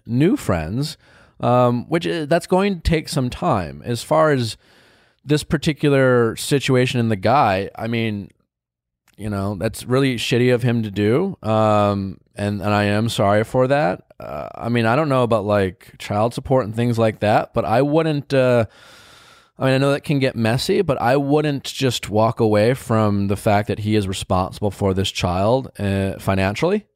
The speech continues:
Uh, whether he wants to be there for that child emotionally and be a father, that's not much you can do, but you can force him, uh, legally to be, uh,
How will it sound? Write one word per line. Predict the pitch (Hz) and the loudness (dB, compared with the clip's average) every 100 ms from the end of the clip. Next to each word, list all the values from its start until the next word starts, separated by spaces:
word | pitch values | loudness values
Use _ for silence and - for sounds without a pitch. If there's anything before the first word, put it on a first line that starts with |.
| _ | _
Uh, | 107 107 101 | 0 2 4
whether | 110 120 | 2 2
he | 123 | 2
wants | 117 117 110 - | 2 2 0 -4
to | 101 | -2
be | 110 | 2
there | 107 107 | 2 2
for | 101 104 | 0 0
that | 101 - | 0 0
child | - 104 101 98 95 | 0 2 4 2 0
emotionally | 90 104 120 117 117 113 | 0 2 2 0 0 0
and | 104 | 0
be | 101 | 0
a | 101 | 0
father, | - 104 107 147 165 127 | 2 2 2 2 0 0
that's | 107 104 - | -2 -4 -6
not | 107 104 113 | -6 -2 -2
much | 113 113 | 0 0
you | 110 | 0
can | 113 98 | 0 0
do, | 98 107 165 196 - - - | 2 2 2 -2 -12 -20 -4
but | 117 | 0
you | 127 | 0
can | 123 175 220 | 2 -2 0
force | - 139 120 | 0 0 2
him, | 123 110 104 - - - - - _ - | 2 2 -2 -8 -20 -20 -20 -20 _ 0
uh, | 107 101 | 2 4
legally | 98 151 139 101 92 | 2 2 2 2 2
to | 87 110 | 0 -2
be, | 92 107 104 98 92 - - | 0 2 2 2 0 -6 -4
uh, | 101 98 95 90 87 | 0 4 4 2 -2